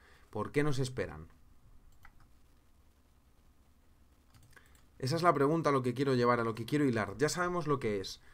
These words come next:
pero ¿por qué? ¿Por qué lo hacen? Sí, Pepe, acumulación de órdenes. Bien, confirma. Hay mucha gente haciendo lo mismo, teniendo el mismo comportamiento. ¿Por qué?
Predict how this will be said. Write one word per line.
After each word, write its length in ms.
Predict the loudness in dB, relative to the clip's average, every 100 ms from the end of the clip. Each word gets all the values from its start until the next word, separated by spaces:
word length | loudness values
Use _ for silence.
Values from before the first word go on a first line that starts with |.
| -8
pero 200 | -6 -2
¿por 220 | -4 0
qué? 300 | 2 2 0 -14 -20 -20 -20 -20 -14
¿Por 120 | -10 -2
qué 100 | 0
lo 120 | 2
hacen? 380 | 0 -4 -10 -14 -20 _ _ -20 _ -20 -20 -20 _ _ _ -20 -20 -20 -20 -18
Sí, 180 | -4 0
Pepe, 260 | 2 2
acumulación 540 | 2 2 2 2 0 4
de 80 | 4
órdenes. 380 | 4 0 -2
Bien, 360 | 2 2 2 -4 -8
confirma. 600 | -8 -4 -2 -2 -4 -4
Hay 160 | -2 -2
mucha 300 | -4 -4 -6
gente 360 | -4 -2 -2
haciendo 360 | -2 -2 0 0
lo 80 | 0
mismo, 480 | 0 -2 -4 -6 -12 -20 -20 -20 -20 -20 -20 -18 -4
teniendo 300 | 0 4 4
el 60 |
mismo 260 | 4 2 2
comportamiento. 840 | 2 0 2 2 2 2 -2 -8
¿Por 320 | -2 0 0 2
qué? 300 | 2 2